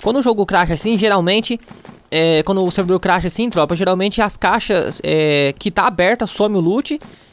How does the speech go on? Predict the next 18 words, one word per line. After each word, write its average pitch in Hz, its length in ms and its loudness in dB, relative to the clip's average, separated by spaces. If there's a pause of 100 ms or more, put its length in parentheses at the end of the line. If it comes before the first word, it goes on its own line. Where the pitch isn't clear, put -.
E 196 100 -4
as 208 200 0
caixas 202 360 0
que 208 120 -6
tá 175 340 2
aberta, 208 580 0 (460)
que 180 80 -4
já 180 100 0
foi 196 160 2
pegado 185 320 0
o 220 40 -2
loot, 208 260 0
ela 214 140 2
reaparece 208 680 0
a 165 120 2
caixa 196 240 -4
fechada, 160 480 0
né? 139 60 -8